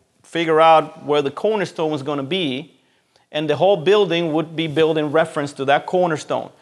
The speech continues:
The cornerstone is Christ. The building is the church where God dwells.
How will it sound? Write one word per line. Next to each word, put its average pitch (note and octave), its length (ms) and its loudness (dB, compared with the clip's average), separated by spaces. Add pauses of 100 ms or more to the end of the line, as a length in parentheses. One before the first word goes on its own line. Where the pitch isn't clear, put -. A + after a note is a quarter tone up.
(120)
The C3 80 -12
cornerstone G3+ 640 0
is E3 80 -4
Christ. - 720 2 (1400)
The D3 100 -6
building G3+ 500 4
is D#3+ 180 0
the E3+ 80 -10
church - 640 0 (760)
where D3+ 140 -6
God E3+ 640 0
dwells. F3+ 600 6